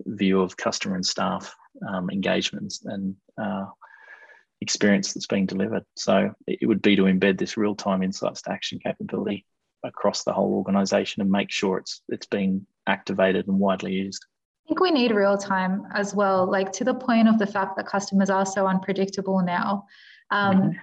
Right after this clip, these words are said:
Speaker 2: and they do change so rapidly. If you're not really having that real time data and insights, then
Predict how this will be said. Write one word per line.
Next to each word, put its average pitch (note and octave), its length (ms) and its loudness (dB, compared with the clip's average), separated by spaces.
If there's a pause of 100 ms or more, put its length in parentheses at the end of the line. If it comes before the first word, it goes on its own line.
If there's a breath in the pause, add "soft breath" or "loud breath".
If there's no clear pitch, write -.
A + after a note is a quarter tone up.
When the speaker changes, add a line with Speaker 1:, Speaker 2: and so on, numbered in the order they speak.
Speaker 2:
and G#3+ 100 4
they G#3+ 80 4
do B3+ 140 2
change G#3+ 300 2
so G3+ 140 0
rapidly. G3 580 0
If G3 180 -4
you're G#3 120 2
not A3+ 180 2
really A3 260 2
having G3+ 340 0
that F#3+ 180 0
real F#3+ 200 2
time F#3+ 300 -2
data F#3 380 0
and F3+ 120 -2
insights, - 640 -2
then F#3+ 360 0